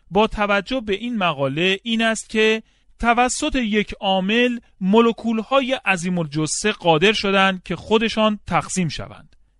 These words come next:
شنونده عزیز، آیا شما می‌خواهید با این نظریه همراه شوید که مولکول‌های عظیم الجثه قابلیت تقسیم شدن داشتند؟ نظریات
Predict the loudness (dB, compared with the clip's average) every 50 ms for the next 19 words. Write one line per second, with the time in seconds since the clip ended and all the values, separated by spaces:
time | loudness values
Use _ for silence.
0 | _ -6 -2 0 2 2 2 2 0 0 -2 -4 -4 -4 -4 -6 -8 -10 -14 -16
1 | -18 -20 -20 _ _ _ _ _ _ _ _ _ 2 4 4 4 2 0 0 -2
2 | 0 0 0 -2 -2 -4 -4 -2 -2 -2 -2 0 -2 -2 -2 0 0 0 -2 -2
3 | -2 -2 -4 -2 0 -2 -2 -2 -2 -4 -2 -2 -2 -2 -2 -4 -8 -8 -8 -10
4 | -10 -12 -12 -16 -20 -20 _ _ _ _ -4 -2 0 0 2 2 0 -2 -2 -4
5 | -6 -6 -6 -4 -2 0 0 0 0 -2 -2 -2 -2 -2 -2 -4 -6 -6 -6 -6
6 | -8 -8 -6 -6 -6 -6 -6 -4 -2 0 0 0 -2 -4 _ _ _ -2 0 0
7 | 2 2 2 2 2 2 2 2 0 -2 -2 -2 -4 -4 -4 -4 -8 -8 -8 -8
8 | -8 -6 -4 -2 -2 -2 -2 -2 -6 -6 -6 -6 -6 -6 -6 -8 -10 -12 -16 _
9 | _ _ _ _ _ _ -20 -16 -4 0 2 2 4 4 4 2 4 4 2 2
10 | 2 2